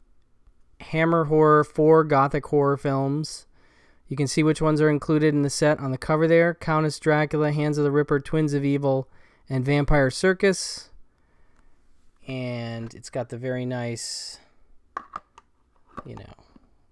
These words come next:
pop top. And I'm gonna pull 'em out in the order that I was watching them most recently. I'll start with Hands of the Ripper.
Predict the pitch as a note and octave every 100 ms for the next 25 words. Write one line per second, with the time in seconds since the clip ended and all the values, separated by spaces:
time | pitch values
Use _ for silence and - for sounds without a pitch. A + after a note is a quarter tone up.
0 | _ - C#3 C#3+ - D3+ D3+ E3+ - -
1 | - - - _ _ _ _ _ _ _
2 | _ _ - - _ _ _ _ - _
3 | D#3 C3 B2 A#2+ A#2+ A#2 A2+ - - C3
4 | D3+ D3+ - D#3+ C#3+ C#3 C3 C3 C3 B2+
5 | B2 A#2+ A#2+ A#2 A#2 A2+ G2 - - -
6 | - - _ _ _ - - A2+ A2 A2+
7 | B2 C3 C3+ D3 B2 A#2+ A#2+ A#2 - C3+
8 | C#3+ D#3 - D#3 D3 D3 D3 C#3+ - -
9 | - - - - - - - B2+ - D3+
10 | C#3+ - - D#3 D3+ D3+ D3 C3+ B2+ C#3
11 | D#3+ F#3 G3